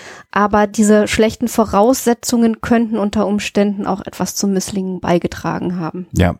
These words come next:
Speaker 2: also Führungsschwäche das eine. Es wird berichtet, dass er inzwischen an Rheuma litt, Li-, Nierensteine hatte. Äh, generell das Klima, ähm,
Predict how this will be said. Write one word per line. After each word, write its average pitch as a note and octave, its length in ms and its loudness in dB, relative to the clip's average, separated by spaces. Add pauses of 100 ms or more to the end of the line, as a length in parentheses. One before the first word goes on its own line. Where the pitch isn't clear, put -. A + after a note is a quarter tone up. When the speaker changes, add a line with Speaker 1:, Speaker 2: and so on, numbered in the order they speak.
(140)
Speaker 2:
also F2+ 280 2 (240)
Führungsschwäche A2+ 640 2
das F#2 180 -2
eine. G#2+ 420 2
Es F#2 140 -2
wird G2+ 160 -2
berichtet, F#2+ 380 0
dass F2+ 180 2
er D#2+ 340 0
inzwischen F2 440 -2
an E2+ 160 2
Rheuma A2 480 4
litt, G#2+ 360 2
Li-, G2+ 180 2
Nierensteine A2 880 2
hatte. G2+ 440 2 (600)
Äh, F#2 260 2
generell G#2+ 420 2
das F#2+ 240 0
Klima, G#2+ 1080 2
ähm, F#2 220 2